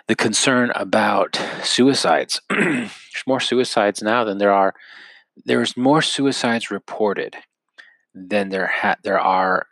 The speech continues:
covid nineteen deaths. And what does that mean for us? That means that in a situation, an ever increasingly difficult situation in the world, or in the United States,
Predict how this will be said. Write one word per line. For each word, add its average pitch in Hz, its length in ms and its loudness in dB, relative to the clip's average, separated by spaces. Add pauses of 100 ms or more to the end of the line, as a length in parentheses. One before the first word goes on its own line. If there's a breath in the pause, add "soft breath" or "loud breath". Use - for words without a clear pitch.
(120)
covid 98 360 -2
nineteen 90 580 -8
deaths. - 460 -2 (1000)
And 101 520 0 (280)
what 104 260 0
does 95 160 -2
that 98 220 2
mean 92 220 -6
for - 240 -6 (100)
us? - 360 0 (880)
That 98 240 -2
means 92 380 -10
that 87 340 0
in 107 340 2
a 98 240 0
situation, 101 800 0 (480 loud breath)
an 104 120 -2
ever 107 440 2 (220 loud breath)
increasingly 104 800 0
difficult 107 520 -2
situation 98 840 0 (320 loud breath)
in 139 320 4
the 104 160 2
world, 110 680 -2 (540 loud breath)
or 113 80 2
in 135 200 2
the 127 80 2
United 113 400 2
States, 110 680 0